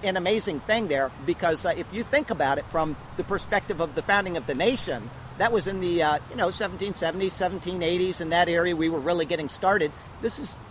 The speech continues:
you know, less than a generation later. We're already, uh, putting together railroads and spanning out around the nation. Uh, I think it was Andrew Jackson that co-, um, commissioned, uh, Lewis and Clark. I may be wrong on that, but anyway,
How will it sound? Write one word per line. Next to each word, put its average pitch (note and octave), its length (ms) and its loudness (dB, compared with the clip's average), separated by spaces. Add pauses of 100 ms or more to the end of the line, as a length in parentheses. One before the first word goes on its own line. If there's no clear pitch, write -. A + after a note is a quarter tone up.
(140)
you D4+ 80 -6
know, F#3+ 120 4
less G#3 200 0
than G3+ 120 -4
a D3+ 60 -2
generation G3 640 0
later. F#3+ 320 2 (300)
We're G#3 200 6
already, F3+ 360 4 (200)
uh, D3 240 2 (100)
putting F#3+ 240 -2
together E3+ 300 0
railroads D3 560 0
and C3+ 120 -4 (300)
spanning F3+ 480 0
out E3+ 180 6
around D#3+ 300 2
the C#3 80 -4
nation. D#3 420 -2 (380)
Uh, C#3 280 2 (100)
I F3 100 2
think A3+ 120 -2
it A3 40 2
was F#3 140 0
Andrew G3 360 2
Jackson D3 640 2
that B2 140 -8
co-, - 260 -8
um, B2+ 580 -2
commissioned, D#3+ 540 -2
uh, C3 160 2
Lewis D3+ 340 2
and C3 120 -6
Clark. C3 340 -2
I C3+ 80 -4
may E3+ 160 2
be D#3+ 100 -2
wrong D#3 280 2
on C3+ 100 -2
that, B2+ 160 0
but D#3 120 0
anyway, D3 420 2